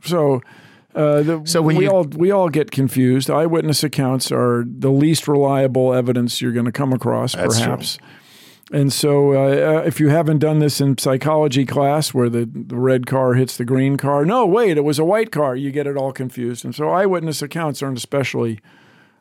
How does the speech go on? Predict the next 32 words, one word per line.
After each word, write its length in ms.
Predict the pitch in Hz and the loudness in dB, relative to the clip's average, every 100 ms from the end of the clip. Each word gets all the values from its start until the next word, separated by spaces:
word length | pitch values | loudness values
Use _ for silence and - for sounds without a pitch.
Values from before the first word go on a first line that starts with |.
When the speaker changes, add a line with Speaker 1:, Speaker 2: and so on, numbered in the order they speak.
| _ | _
Speaker 1:
uh, 420 | 143 131 120 117 117 | -4 -2 -2 -2 0
reliable. 720 | 135 170 185 156 135 143 - | 0 2 2 0 0 0 -4
<clears throat> 60 | - | -4
And 400 | 147 165 160 156 | 0 2 2 2
what 120 | 185 | 2
we 80 | 196 | 0
say 220 | - 165 | 0 0
in 80 | 156 | 0
the 60 | 147 | -2
skeptical 500 | - 240 233 160 139 | -2 -2 0 0 0
community 520 | 135 131 127 135 143 | -2 -2 -2 -2 -2
is 280 | 127 127 - _ _ _ 156 _ _ _ _ _ - - _ _ | -2 -4 -12 _ _ _ -20 _ _ _ _ _ -20 -20 _ _
you 160 | 170 | 0
have 220 | 170 175 - | 2 0 0
to 80 | |
have 240 | 160 151 131 | 0 0 -2
qu-, 180 | - - _ - | -12 -18 _ -8
high 260 | 160 170 | -2 -2
quality 460 | - 165 156 147 151 | 0 0 2 2 2
evidence, 540 | 185 131 113 131 - - _ _ _ _ | 2 0 -4 -8 -12 -16 _ _ _ _
extraordinary 760 | 127 - 180 220 190 135 123 120 | -10 -4 0 0 2 0 0 -4
evidence, 460 | 113 117 127 - - _ _ _ - | -6 -8 -8 -12 -20 _ _ _ -6
to 100 | 151 | -6
prove 360 | - 170 156 | 0 2 2
an 80 | 139 | 2
extraordinary 580 | 135 - 143 131 127 117 | -2 0 0 0 -2 -4
claim. 380 | - 185 123 104 _ _ _ _ _ | -6 -8 -10 -14 _ _ _ _ _
And 200 | - 180 | -4 -2
the, 120 | 180 190 | -2 -4
the 220 | 269 185 | -8 -6
classic 440 | 202 208 196 190 | 0 0 0 0
example, 720 | 170 170 190 156 147 156 156 | 0 0 -2 0 0 0 -4